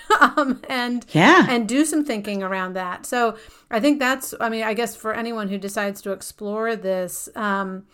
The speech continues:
Speaker 1: knowing that we probably have some presuppositions about what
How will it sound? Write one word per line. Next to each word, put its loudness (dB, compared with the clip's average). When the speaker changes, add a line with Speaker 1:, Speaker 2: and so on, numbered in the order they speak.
Speaker 1:
knowing -2
that -2
we -8
probably -2
have -2
some -10
presuppositions -4
about 0
what -2